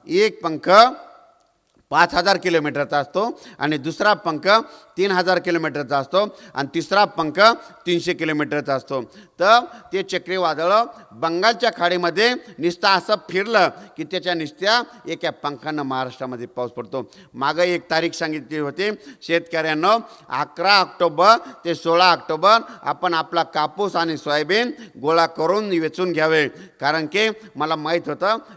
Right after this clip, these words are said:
एक पंख नेमका आपल्या इथं येऊन आदळणार आहे, त्याच्यामुळं पाऊस सोळा तारखेला पडणार आहे. मी त्यावेळेस सांगितलं होतं आणि शेवटी तसंच झालं, पण सगळ्या शेतकऱ्यांची त्यावेळेस सोयाबीन वाचली. पण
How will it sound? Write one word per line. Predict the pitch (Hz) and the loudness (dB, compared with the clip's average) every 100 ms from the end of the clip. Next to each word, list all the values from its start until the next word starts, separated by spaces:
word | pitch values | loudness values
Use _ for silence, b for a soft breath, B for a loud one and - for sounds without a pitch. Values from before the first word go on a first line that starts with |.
| - | -6
एक | 175 185 - | -4 -4 -6
पंख | 151 - | -8 -6
नेमका | 165 156 147 135 156 | -6 -6 -6 -4 -4
आपल्या | 139 139 147 | -4 -6 -8
इथं | 131 135 | -6 -6
येऊन | 139 160 | -4 -2
आदळणार | 135 127 127 127 123 | -2 -2 -2 -2 -2
आहे, | 170 269 B _ | -2 -4 B _
त्याच्यामुळं | 131 135 127 131 | -10 -8 -4 -4
पाऊस | - 127 156 135 | -4 -2 -2 -4
सोळा | 117 131 | -4 -4
तारखेला | 127 113 123 | -6 -8 -8
पडणार | 120 117 123 123 | -6 -8 -6 -8
आहे. | 117 b b 131 | -8 b b -6
मी | 170 | -6
त्यावेळेस | 170 160 151 143 | -2 -2 -2 -6
सांगितलं | 143 123 143 | -12 -8 -6
होतं | 135 175 208 B B _ | -4 -4 -4 B B _
आणि | 135 | -12
शेवटी | 120 147 143 190 226 226 B - | -8 -8 -4 -4 -4 -8 B -16
तसंच | 139 196 | -4 -2
झालं, | 165 156 165 151 B B - | 0 2 2 0 B B -6
पण | 160 | -6
सगळ्या | - 139 170 165 | -6 -4 -2 -2
शेतकऱ्यांची | 165 151 156 156 151 151 | -4 -6 -6 -6 -8 -8
त्यावेळेस | 151 139 147 143 | -4 -4 -4 -4
सोयाबीन | 135 131 180 | -4 -2 0
वाचली. | 156 143 139 143 180 226 226 B B 160 | 2 0 -2 -2 0 0 -2 B B 0
पण | 208 | 0